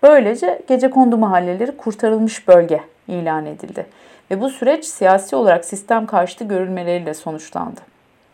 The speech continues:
Bu tür gelişmelerin en bariz örneği İstanbul Ümraniye'deki bir Mayıs Mahallesi olmuştur. Ankara'da da Mamak, Tuzluçayır, Abidinpaşa, Dikmen bu türden gecekondu mahallelerinin yer aldığı bölgelerdir.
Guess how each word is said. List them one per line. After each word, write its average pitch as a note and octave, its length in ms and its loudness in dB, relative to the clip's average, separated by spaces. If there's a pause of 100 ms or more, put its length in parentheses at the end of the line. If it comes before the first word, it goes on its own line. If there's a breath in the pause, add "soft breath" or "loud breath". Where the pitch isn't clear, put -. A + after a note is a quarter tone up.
(260)
Bu D#4 160 -6
tür A#3 200 -6
gelişmelerin F#3+ 600 -2
en C4 280 0
bariz F3+ 340 4
örneği G3+ 480 -2 (380 loud breath)
İstanbul A3+ 640 0
Ümraniye'deki G#3+ 840 -2
bir B3 140 0
Mayıs E3 320 -6
Mahallesi D#3+ 540 -8
olmuştur. - 520 -18 (760 soft breath)
Ankara'da G#3 580 2
da B3+ 200 4
Mamak, G3+ 480 0
Tuzluçayır, G3 680 -8
Abidinpaşa, F#3 680 -6
Dikmen A3 480 -4
bu A#3 100 -6
türden G3 380 -4
gecekondu F#3+ 480 -4
mahallelerinin E3 540 -4
yer G3+ 120 2
aldığı F#3 420 0
bölgelerdir. F3 840 -2